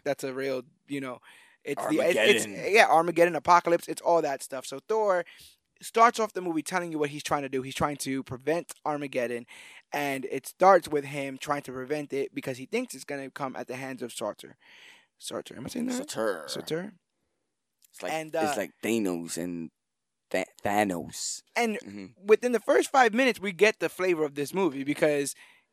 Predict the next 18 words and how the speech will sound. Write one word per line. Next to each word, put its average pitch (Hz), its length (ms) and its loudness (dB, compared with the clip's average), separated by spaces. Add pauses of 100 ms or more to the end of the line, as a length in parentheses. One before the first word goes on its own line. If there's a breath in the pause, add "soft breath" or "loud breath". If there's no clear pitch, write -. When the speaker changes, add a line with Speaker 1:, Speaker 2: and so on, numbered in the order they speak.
(300)
Speaker 1:
the 160 120 -4
jokes 196 400 4
are 143 280 2
right 147 280 4
off 139 120 0
the 135 80 -12
top, 127 320 0
Speaker 2:
Yeah. - 60 2
Speaker 1:
right? 160 160 6 (100)
Uh, 139 460 0
with 135 300 -10
him 147 220 -14
spinning 151 340 -10
on 127 120 -8
the 113 60 -16
chain 196 680 -2 (520 loud breath)
and 156 180 -6
stuff. 147 380 -2